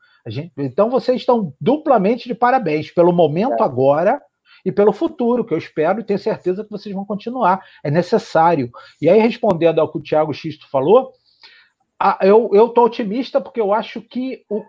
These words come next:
Speaker 1: calo tá apertando. Então, a universidade tá tendo que meio que se reinventar. Tem fomentos que estão obrigando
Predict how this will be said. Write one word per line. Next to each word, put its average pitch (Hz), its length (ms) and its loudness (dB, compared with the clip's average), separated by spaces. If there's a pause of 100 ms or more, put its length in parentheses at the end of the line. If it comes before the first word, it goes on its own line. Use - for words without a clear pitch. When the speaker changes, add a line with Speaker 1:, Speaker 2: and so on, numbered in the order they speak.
Speaker 1:
calo 240 340 4
tá - 140 -2
apertando. 110 760 -8 (580)
Então, 220 360 0
a 240 80 0
universidade 208 920 -4
tá 254 200 -4
tendo 233 580 -8 (100)
que 311 400 -8 (160)
meio 262 300 -4
que 226 80 -8
se 269 260 -6 (580)
reinventar. 185 680 0 (420)
Tem 190 140 2
fomentos 214 920 0
que - 120 -12
estão 214 680 -6
obrigando 220 920 -2